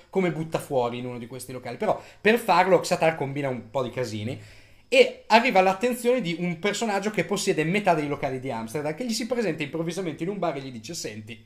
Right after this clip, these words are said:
te devi piantarlo immediatamente perché noi qua se no ti facciamo fuori". Xatar si preoccupa perché dice: "Come cazzo faceva a sapere questo dove ero, come mi chiamo?"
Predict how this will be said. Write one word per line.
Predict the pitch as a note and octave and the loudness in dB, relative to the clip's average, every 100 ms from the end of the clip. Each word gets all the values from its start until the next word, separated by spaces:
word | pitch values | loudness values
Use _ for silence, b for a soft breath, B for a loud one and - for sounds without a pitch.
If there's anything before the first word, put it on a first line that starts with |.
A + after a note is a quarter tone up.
| b b b b | b b b b
te | - | -2
devi | E3 C3 | -2 0
piantarlo | C#3+ D3 D#3 C#3+ | -4 -2 -2 -2
immediatamente | C3+ C#3 D3 G3 C#3+ D#3+ E3+ | -4 -6 -6 -4 -6 -6 -6
perché | B2+ B2 | -4 -4
noi | D#3 D3 | -6 -6
qua | C3 | -6
se | B2+ | -6
no | D3+ | -6
ti | A2+ | -6
facciamo | A2 - G2 | -10 -12 -14
fuori". | - F#2 F#2+ G#2+ G#2+ _ _ _ _ _ _ _ _ _ _ _ | -14 -18 -18 -20 -20 _ _ _ _ _ _ _ _ _ _ _
Xatar | - F3+ G#3+ C#3+ | -2 2 2 2
si | D#3 | -2
preoccupa | G#3 E3+ D3 C3 | 4 4 4 0
perché | A#2+ B2+ | 0 -4
dice: | A2 | -4
"Come | A2 C#3 | -6 -6
cazzo | D#3 D#3+ | -6 -6
faceva | D#3 A#2+ A#2+ | -6 -4 -4
a | |
sapere | A#2+ D3+ - G#2 | -4 -6 -6 -8
questo | G2+ G#2 G#2+ | -8 -10 -8
dove | G#2+ B2+ A#2+ | -4 -4 -4
ero, | A#2 A2+ | -4 -6
come | - B2 | -8 -8
mi | A#2 A2+ | -8 -8
chiamo?" | B2+ A2 G#2+ A2+ G#2+ | -6 -4 -4 -6 -8